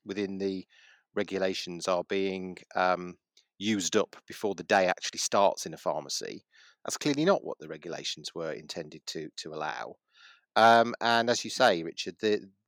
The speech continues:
the, this kind of loophole exploiting happened very early on, as soon as the regulations were on the statute book. Um, the only other thing I would add is that from memory, it was actually the R P S that wanted the two-hour limit,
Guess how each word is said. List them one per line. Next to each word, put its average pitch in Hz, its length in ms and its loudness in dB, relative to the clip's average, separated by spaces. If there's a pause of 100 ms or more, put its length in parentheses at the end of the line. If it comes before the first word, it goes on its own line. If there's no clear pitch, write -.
the, 127 180 4
this 123 200 -2
kind 110 160 0
of 90 100 -6
loophole 98 480 -4
exploiting 85 840 -8
happened 113 320 -2
very 98 300 0
early 90 220 -2
on, 92 180 -2
as 69 100 -8
soon 92 200 -6
as 82 100 -12
the 85 80 -8
regulations 82 640 -10
were 85 60 -14
on 82 80 -14
the 80 60 -18
statute - 520 -12
book. - 140 -16 (760)
Um, 104 240 4
the 156 60 4
only 175 140 6
other 117 120 2
thing 110 160 -4
I 95 80 0
would 95 120 2
add 98 220 4 (140)
is 95 260 -8
that 98 120 -6
from 113 160 -6
memory, 98 560 -4 (500)
it - 60 -6
was 117 140 0
actually 117 240 0
the 107 100 -2
R 107 160 2
P 98 160 -2
S - 280 0
that - 120 -12
wanted - 300 -14
the 78 40 -16
two-hour 82 400 -2
limit, 76 380 -12